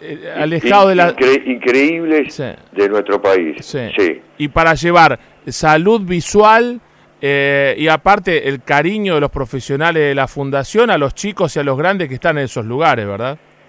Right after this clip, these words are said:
Speaker 2: Es, eh, para los chicos que, que van y, y ayudan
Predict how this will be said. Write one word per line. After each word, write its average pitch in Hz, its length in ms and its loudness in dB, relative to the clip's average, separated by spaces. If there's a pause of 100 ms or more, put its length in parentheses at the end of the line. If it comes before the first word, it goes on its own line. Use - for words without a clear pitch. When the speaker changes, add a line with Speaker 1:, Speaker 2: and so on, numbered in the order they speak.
(460)
Speaker 2:
Es, 131 240 0 (520)
eh, 87 680 -2
para 98 220 2
los 110 220 0
chicos 135 420 -4
que, 85 580 -4 (380)
que 87 160 -8
van 104 560 -2
y, 82 460 -12
y 87 60 -4
ayudan 113 720 0